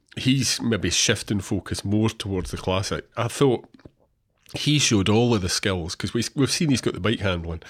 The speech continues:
that you need for a Roubaix, which is strong, the ability to have a dig that maybe isn't the most explosive, but you ride folk off your wheel, um, and the ability to time trial well. I thought Quick Step there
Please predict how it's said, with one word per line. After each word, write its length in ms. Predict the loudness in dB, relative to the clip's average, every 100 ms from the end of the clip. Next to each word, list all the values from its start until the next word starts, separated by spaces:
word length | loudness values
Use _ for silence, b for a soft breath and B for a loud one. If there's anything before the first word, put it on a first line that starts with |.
| B B B B
that 140 | 0
you 100 | 2
need 180 | 2 0
for 120 | -2
a 120 | -4
Roubaix, 460 | -2 -2 0 0 0
which 260 | -4 -4 -2
is 80 |
strong, 540 | -2 0 2 2 2 0
the 100 | -2
ability 460 | -2 0 0 0 -2
to 260 | -6 -8 -4
have 200 | -2 -2
a 40 |
dig 360 | 0 0 0 -2
that 100 | -2
maybe 480 | 0 0 -2 -4 -2
isn't 240 | 0 2 0
the 80 |
most 320 | 0 0 0 -4
explosive, 580 | -10 -4 -2 0 -4
but 160 | -6 -6
you 60 | 0
ride 240 | 0 0
folk 280 | -2 -4 -2
off 220 | -4 -4
your 80 | -6
wheel, 400 | -2 0 0 -4 B B B B B _
um, 360 | -4 0 0 -2
and 160 | -4 -2
the 100 | -2
ability 460 | -2 0 -2 -4
to 140 | -8 -8
time 340 | -2 -2 0
trial 320 | -2 -2 -2
well. 400 | -2 -2 -2 -4 B B B B B B -4
I 80 | -2
thought 260 | -2 -4 -16 _ _ _
Quick 300 | -2 -2 -2
Step 380 | -4 0 -2 -2
there 440 | -4 2 2 2